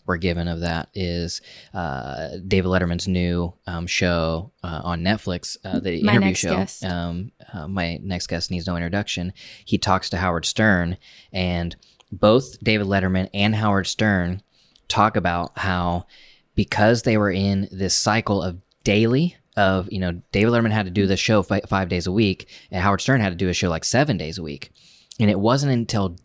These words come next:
Speaker 1: decades later that they stopped that they realized, "I don't even want to do this."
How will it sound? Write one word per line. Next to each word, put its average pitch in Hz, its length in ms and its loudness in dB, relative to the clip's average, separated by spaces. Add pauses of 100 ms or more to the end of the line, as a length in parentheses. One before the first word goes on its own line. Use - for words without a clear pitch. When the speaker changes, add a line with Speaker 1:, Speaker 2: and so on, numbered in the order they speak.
Speaker 1:
decades 107 760 0 (100)
later 92 440 0 (720)
that 98 320 4
they 98 120 -2
stopped - 680 0 (360)
that 110 140 4
they 101 160 2
realized, 92 680 2 (680)
"I 113 140 4
don't 151 180 4
even 107 340 2 (220)
want 104 240 0
to 95 80 -6
do 123 180 4
this." - 400 -4